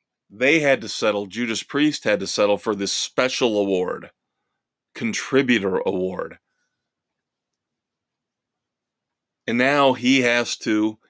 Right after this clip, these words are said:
doesn't have to, I'm sure he was fine with doing it, do a duet with Dolly Parton. Should have been the other way around.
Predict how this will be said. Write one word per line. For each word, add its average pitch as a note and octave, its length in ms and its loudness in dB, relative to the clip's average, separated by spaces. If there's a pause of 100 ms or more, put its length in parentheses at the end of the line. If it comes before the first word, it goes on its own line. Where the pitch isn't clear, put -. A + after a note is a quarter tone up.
doesn't D3 240 -6
have A2 380 -6
to, F#2+ 300 -8 (220)
I'm C3 120 -10
sure B2+ 280 -4
he B2+ 100 0
was B2+ 180 -4
fine G#2 360 -4
with A2+ 180 -6
doing F#2+ 280 -4
it, F#2+ 280 -8 (1300)
do C3 200 6
a A#2+ 40 6
duet A2 480 2
with G2 240 -4
Dolly G2+ 360 0
Parton. F#2+ 520 -2 (1300)
Should G3 220 2
have F#3+ 80 4
been D3 180 4
the C3 160 4
other B2+ 280 4
way A#2+ 260 4
around. G2+ 720 -2